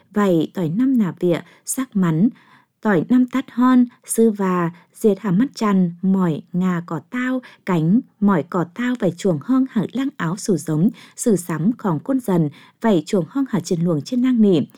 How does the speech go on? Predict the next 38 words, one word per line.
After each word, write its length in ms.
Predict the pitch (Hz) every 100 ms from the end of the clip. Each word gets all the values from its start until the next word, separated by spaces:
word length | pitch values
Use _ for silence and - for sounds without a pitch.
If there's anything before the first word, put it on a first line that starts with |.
| _ _ _ _
Lò 140 | 233
nừng 300 | 185 202 180
cuồng 180 | 175 185 156
bức 60 |
ngảnh 220 | 277 220 147 -
nghe, 260 | 247 247 247 - -
để 100 | 202
lại 240 | 202 190
bòi 120 | 196 190
mẹ 180 | 185 165
na 220 | 247 269 277
rú 80 | 226 226
tỉnh 160 | 180 -
Yên 180 | 190 156
Bái, 280 | 160 156 254 - -
tỏi 220 | - 196 165
nam 160 | 226 269
vụt 120 | 226 175
vọn 200 | - 180 -
nhít 320 | 170 247 294
cuồng 200 | - 185 170
vòng 160 | 190
sàn 200 | 156 185
làng 160 | 165 160 143
nỉ. 160 | 175 139 - - _ _
Hay 160 | 240
nỉ, 280 | 214 202 170 - -
có 120 | 214
mi 120 | 196
mắc 220 | 247 262
ngân 180 | 262 262 247
để 80 |
dườn 240 | 170 190 143
sổm 220 | - 160 139
po, 260 | 233 233 226 - _
bay 120 | 208 202
tèm 140 | 175
làng, 260 | - 170 160